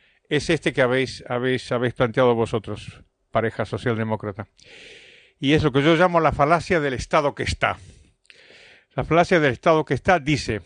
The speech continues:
que como el Estado está y hace cosas, entonces esas cosas que el Estado hace porque está no se harían si el Estado no estuviera. Típico caso. Entonces, si no, como el Estado hace sanidad, pues sin Estado, pues no habría sanidad.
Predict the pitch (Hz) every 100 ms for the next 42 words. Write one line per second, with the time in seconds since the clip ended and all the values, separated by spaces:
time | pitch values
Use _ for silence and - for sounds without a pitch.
0 | _ _ _ _ _ 131 123 110 110 -
1 | 156 156 - 208 156 131 131 165 208 180
2 | 220 226 - - 139 160 151 139 143 160
3 | 185 175 147 120 120 110 160 143 147 156
4 | 156 147 160 - 170 147 - 143 139 139
5 | 139 120 110 127 120 110 110 98 92 _
6 | _ _ _ _ _ _ _ _ _ _
7 | - 175 165 147 120 - 101 92 87 _
8 | _ - 135 - 135 - 123 143 151 143
9 | 120 113 139 143 143 151 143 160 202 277
10 | 294 _ _ 123 - 190 190 254 269 -
11 | _ _ _ 139 143 220 220 202 147 135
12 | 214